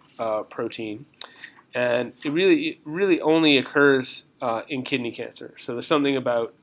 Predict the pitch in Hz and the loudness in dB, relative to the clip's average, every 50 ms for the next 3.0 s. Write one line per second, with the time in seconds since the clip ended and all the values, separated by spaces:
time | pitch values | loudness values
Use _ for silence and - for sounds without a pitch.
0 | _ - 113 110 110 110 107 107 - - - - 131 120 117 113 107 - - - | _ -10 -10 -8 -8 -8 -10 -10 -14 -16 -14 -8 -6 -6 -6 -6 -8 -8 -2 2
1 | 160 143 143 139 - 147 127 123 - - - 175 175 175 170 160 143 135 120 117 | 4 4 4 4 2 -2 -4 -4 -10 -12 -4 0 2 4 4 2 0 -2 -6 -6
2 | 117 131 - _ - - - - - _ _ _ - - 113 117 117 113 113 113 | -8 -10 -16 _ -20 -20 -20 -20 -20 _ _ _ -8 -4 -2 -2 -2 -2 -2 -4